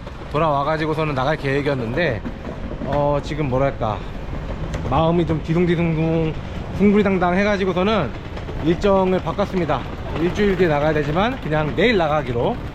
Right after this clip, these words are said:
내일 나가가지고 다른 곳을 여행할 계획으로, 어, 계획을 변경했어요. 그래가지고 오늘 좀 바쁩니다. 뭐를 해야 되냐? 여기가 제가 숙소는 여기 밀레니얼스, 그 다음에 여기 나카타바, 나카타,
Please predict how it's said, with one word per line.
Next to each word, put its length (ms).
내일 220
나가가지고 640
다른 240
곳을 320
여행할 440
계획으로, 440
어, 320
계획을 400
변경했어요. 580
그래가지고 400
오늘 240
좀 120
바쁩니다. 480
뭐를 260
해야 120
되냐? 380
여기가 560
제가 160
숙소는 580
여기 160
밀레니얼스, 480
그 460
다음에 300
여기 120
나카타바, 540
나카타, 800